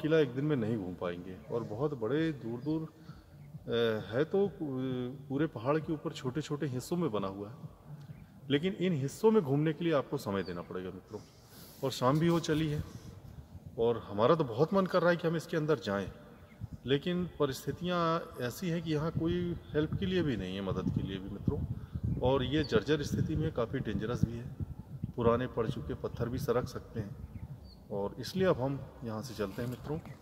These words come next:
और काफ़ी भयावह भी लग रहा है यहाँ पर, लेकिन किसी भी स्थिति में पहुँच चुके हैं। रायसेन के जंगल हैं,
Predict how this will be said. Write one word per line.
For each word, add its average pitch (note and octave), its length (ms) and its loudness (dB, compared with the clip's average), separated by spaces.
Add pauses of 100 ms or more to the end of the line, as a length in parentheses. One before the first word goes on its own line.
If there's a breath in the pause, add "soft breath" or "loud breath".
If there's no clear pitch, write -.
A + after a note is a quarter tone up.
(480)
और A2 220 6 (500)
काफ़ी A2+ 260 -4
भयावह A2 420 4
भी D3 140 4
लग C#3+ 200 4
रहा C#3 100 8
है D3 80 8
यहाँ C#3 200 6
पर, E3 160 -2 (680)
लेकिन C3 220 -4
किसी C#3 280 -2
भी C#3+ 80 4
स्थिति C3+ 300 -4
में C3+ 120 -2
पहुँच A2 280 -4
चुके C3+ 260 -4
हैं। B2+ 200 -4 (720 loud breath)
रायसेन A2+ 380 6
के A#2 140 0
जंगल A2 340 4
हैं, A#2+ 140 -2